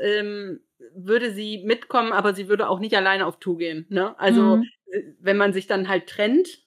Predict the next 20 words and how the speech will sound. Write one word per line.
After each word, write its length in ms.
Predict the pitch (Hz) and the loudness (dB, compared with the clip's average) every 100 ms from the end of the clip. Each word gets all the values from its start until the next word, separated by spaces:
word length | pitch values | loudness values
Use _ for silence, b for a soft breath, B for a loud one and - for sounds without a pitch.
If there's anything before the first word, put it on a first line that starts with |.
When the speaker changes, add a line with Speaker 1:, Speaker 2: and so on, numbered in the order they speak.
| _ | _
Speaker 1:
ne, 280 | 202 202 240 B B - | -4 -2 -2 B B -4
äh, 240 | 190 185 | -2 2
würde 200 | 202 208 | 2 2
sie, 100 | 170 | 2
Speaker 2:
Ja. 120 | 165 | 2
Speaker 1:
m-, 220 | 185 214 214 | 0 -2 -2
müsste 200 | 214 208 | -6 -4
sie 100 | 208 | -2
mindestens 500 | 220 240 247 226 - | 0 -2 -4 -8 -6
noch 180 | 214 - | -8 -4
ein 240 | 185 196 | -2 -2
Teammitglied 1000 | 202 214 208 202 - 175 190 - 202 196 | -2 -6 -6 -8 -8 -4 -4 -4 -8 -4
mit 160 | 202 202 | -4 -2
dabei 340 | 180 175 175 | -2 -2 -2
haben, 440 | 196 170 180 180 175 | 0 0 -2 -8 -4
Speaker 2:
Ja. 260 | 202 190 165 | 2 2 2
Speaker 1:
am 100 | 170 | -4
besten 280 | 180 - | -8 -12
zwei. 420 | - - - 170 - | -18 -10 -2 -2 -4
<laughs> 180 | - | -14